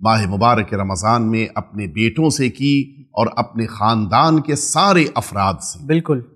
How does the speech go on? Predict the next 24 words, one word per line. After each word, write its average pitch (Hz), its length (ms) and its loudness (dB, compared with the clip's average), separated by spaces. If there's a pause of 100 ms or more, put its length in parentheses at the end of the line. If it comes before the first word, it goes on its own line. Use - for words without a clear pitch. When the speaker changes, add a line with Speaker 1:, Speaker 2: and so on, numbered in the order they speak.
(120)
Speaker 1:
ये 101 100 -4
वसीयत 113 580 0
अहमियत 123 460 2
रखती 113 320 -4
है। 101 140 -2 (420)
इसी 175 220 -2
तरह 139 280 4
से 123 180 0 (360)
सरकार 120 540 2
सैयद 104 320 -4
शुहदा 107 420 0
की 120 140 -6
वो 104 160 0
मशहूर 104 460 -2
वसीयत 113 540 -4
जो 101 100 -10
मैदान 98 500 -4
करबला 110 440 -2
में 113 140 0
आपने 107 320 0
अपने 107 240 -6
बेटे 107 300 -4
से 104 160 -8
फरमाई, 104 500 -2